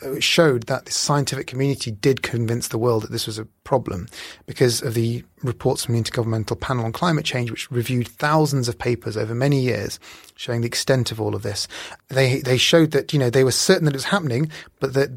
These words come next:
there were all sorts of uncertainties around the rate of it, how much it would affect different parts of the world. They were very honest about all of that.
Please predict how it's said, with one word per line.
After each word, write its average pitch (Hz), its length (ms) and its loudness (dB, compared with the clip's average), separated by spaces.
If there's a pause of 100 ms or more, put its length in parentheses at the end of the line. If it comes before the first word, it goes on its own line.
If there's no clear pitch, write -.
(340)
there 147 120 8
were 160 60 6
all 190 140 6
sorts 175 220 2
of 139 40 2
uncertainties 139 540 2
around 120 180 0
the 117 100 0
rate 151 300 4
of 135 80 0
it, 143 200 2 (260)
how - 180 -2
much 135 240 0
it - 20 -4
would 131 100 0
affect 151 340 -2
different 127 240 -4
parts 135 180 0
of - 60 -8
the 127 60 -4
world. 131 180 2
They 131 60 4
were 127 40 4
very 151 300 4
honest 151 320 2
about 120 180 -2
all 131 160 2
of 120 80 -4
that. - 240 -12